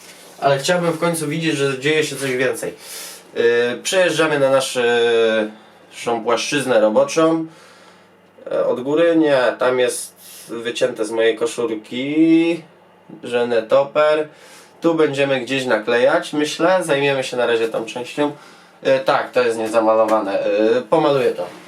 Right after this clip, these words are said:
zaś kiedyś i trochę szpachlu dokleję,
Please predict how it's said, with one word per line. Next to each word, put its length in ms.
zaś 260
kiedyś 420
i 840
trochę 260
szpachlu 420
dokleję, 760